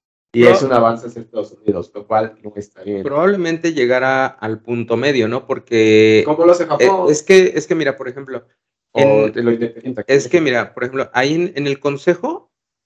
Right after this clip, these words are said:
Speaker 2: sí hay luchadores que son luchadores aéreos y que son rápidos, pero obviamente, pues, no, o sea, no, no lo, no lo, no lo muestran también
Speaker 1: Tampoco
Speaker 2: porque
Speaker 1: lo explotan.
Speaker 2: no lo explotan,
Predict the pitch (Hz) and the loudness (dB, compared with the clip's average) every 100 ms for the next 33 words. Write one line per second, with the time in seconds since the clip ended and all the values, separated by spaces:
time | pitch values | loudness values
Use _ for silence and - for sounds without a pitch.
0 | _ _ _ _ _ _ _ _ - 170 | _ _ _ _ _ _ _ _ -2 4
1 | 190 196 208 156 143 151 156 - 139 _ | 4 4 -2 -2 0 0 -2 -4 -6 _
2 | _ 151 147 139 135 131 135 120 127 127 | _ -4 -4 -2 -2 0 0 -2 -2 -2
3 | 110 - _ _ 110 117 131 127 131 131 | -4 -8 _ _ -18 -14 -10 -2 -2 0
4 | 110 104 _ _ _ _ - 139 180 190 | -4 -6 _ _ _ _ 0 4 6 6
5 | 175 175 180 - 135 127 - - 156 247 | 2 0 -4 -2 -4 -4 -14 -2 0 0
6 | 269 151 151 156 233 - _ _ 147 170 | 0 -8 -4 -2 -4 -8 _ _ 0 4
7 | 196 196 175 185 214 202 175 190 226 190 | 4 4 4 4 4 2 2 2 2 -2
8 | 160 160 196 214 170 170 185 190 165 131 | -4 -6 -8 -4 -2 0 0 0 0 0
9 | 113 - - 117 117 104 104 107 147 180 | -2 -10 -8 -6 -4 -4 -6 -6 0 0
10 | 240 - 165 147 135 190 - | 0 -2 -2 0 0 -6 -8